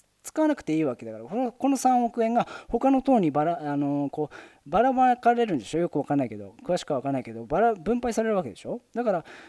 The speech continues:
とにかく請求しなければいいんです。ね、計算されてこういう権利があるんだけど、それを請求しなければいい。これが諸悪の根源になってるから。大津さんが今、えー、ね、非常に苦しい、厳しい状況になってるのは、全てこの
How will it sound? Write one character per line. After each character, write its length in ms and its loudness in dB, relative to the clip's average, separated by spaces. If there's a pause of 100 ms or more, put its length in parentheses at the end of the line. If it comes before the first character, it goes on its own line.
(140)
と 100 -2
に 100 0
か 120 -2
く 380 0
請 260 -2
求 160 -2
し 120 0
な 100 4
け 100 0
れ 60 0
ば 80 -4
い 20 -6
い 40 -8
ん 40 -10
で 60 -16
す。 140 -20 (2250)
ね、 180 -4 (100)
計 220 0
算 160 2
さ 100 -2
れ 80 -2
て 140 -6
こ 180 -4
う 60 -2
い 80 0
う 40 -6
権 240 0
利 120 -2
が 180 2
あ 60 0
る 80 -6
ん 40 -4
だ 80 -4
け 80 -10
ど、 80 -8
そ 120 -10
れ 80 0
を 60 -2
請 220 -6
求 80 -10
し 140 -4
な 80 -2
け 80 -6
れ 60 -6
ば 100 -8
い 20 -10
い。 40 -18 (260)
こ 140 0
れ 80 2
が 120 -4
諸 300 -2
悪 140 -4
の 200 2
根 120 0
源 160 2
に 40 2
な 100 -4
っ 20 -16
て 100 -12
る 100 -14
か 120 -10
ら。 140 -18 (680)
大 160 4
津 100 -4
さ 80 4
ん 60 4
が 80 4
今、 240 6
え 20 4
ー、 320 -2
ね、 360 0 (200)
非 180 -8
常 100 0
に 80 -2
苦 240 -2
し 280 -2
い、 60 -16 (100)
厳 220 -4
し 140 0
い 40 0
状 140 0
況 180 -6
に 120 0
な 80 -2
っ 20 -4
て 160 -6
る 60 0
の 80 -2
は、 100 0
全 360 -4
て 120 -4
こ 240 -4
の 220 2